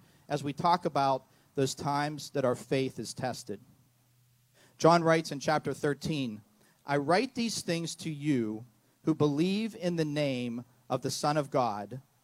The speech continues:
so that," I love those words, by the way, "so that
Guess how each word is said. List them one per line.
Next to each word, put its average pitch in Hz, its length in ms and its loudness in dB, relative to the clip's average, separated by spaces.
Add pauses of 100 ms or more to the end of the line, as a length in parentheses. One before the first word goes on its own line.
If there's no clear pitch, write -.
so 196 420 8
that," 113 500 -6 (720)
I 123 60 -2
love 123 220 2
those 107 200 -4
words, 113 260 -2
by 101 180 -6
the 98 80 -6
way, 95 220 -8 (420)
"so 208 440 6
that 123 520 -4